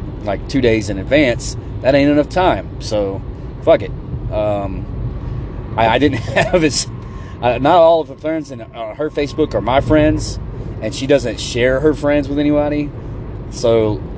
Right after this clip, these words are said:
you know, going through the mutual friends, I can see, like, okay, they're not around, they're not around, they're all down south.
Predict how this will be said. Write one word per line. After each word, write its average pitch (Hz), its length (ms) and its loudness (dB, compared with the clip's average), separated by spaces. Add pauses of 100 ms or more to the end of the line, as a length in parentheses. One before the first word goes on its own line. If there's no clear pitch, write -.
(140)
you 113 100 -4
know, 110 140 0
going 123 260 2
through 139 140 0
the 104 80 -2
mutual 151 420 4
friends, 139 380 0
I 123 100 4
can 113 140 -6
see, 131 320 -2
like, 113 220 0
okay, 110 420 0 (500)
they're 127 160 4
not 127 340 4
around, 107 680 -2
they're 117 160 0
not 107 260 -2
around, 95 320 -4
they're 117 160 2
all 113 160 8
down 101 260 -4
south. 98 640 0